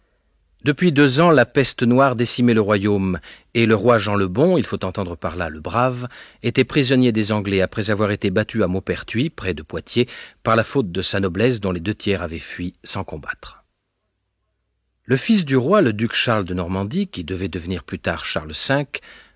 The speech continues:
avait fui avec les autres. Le royaume ne pouvait plus lui faire confiance. De surcroît, il était en butte aux intrigues de son cousin et beau-frère, le roi de Navarre, qui voyait dans cette vacance du trône et dans la félonie de l'héritier une occasion de s'emparer de la régence.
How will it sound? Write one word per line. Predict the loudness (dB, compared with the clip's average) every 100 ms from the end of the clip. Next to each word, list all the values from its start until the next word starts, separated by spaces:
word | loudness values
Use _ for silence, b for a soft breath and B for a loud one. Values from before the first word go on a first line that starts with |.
| B -4
avait | -2
fui | -2 0 0
avec | 0 -4
les | -4
autres. | -6 -10 -18 -20 _ _ _ _ _ _ -2
Le | 0
royaume | 2 2 2 2
ne | -2
pouvait | -2 -4
plus | -4 -8
lui | -8
faire | -8 -10
confiance. | -12 -14 -16 -14 -14 -14 _ _ _ _ _ _ _ -4
De | 0
surcroît, | 0 2 6 6
il |
était | 6 4
en | 2
butte | 2 2
aux | 2 0
intrigues | 0 0
de | -2
son | -2 -6
cousin | -4 0 0
et |
beau-frère, | 0 -2 0 0 0
le | -2
roi | 0 -2
de | -2
Navarre, | -4 -2 2 2 2 B B B B
qui | -6 0
voyait | 2 4
dans | 0
cette | -2 -4 -2
vacance | -2 0 -2
du | -4 -8
trône | 0 0 2
et | -2
dans | -4
la | -8
félonie | -4 0 2 2 0
de |
l'héritier | -4 -8 -10 -2 0 0 B B B _
une | -2
occasion | -2 -2 -4 -4 -6
de | -6
s'emparer | -8 -8 -6 -8 -8
de | -12
la |
régence. | -12 -14 -14 -16 -16 -16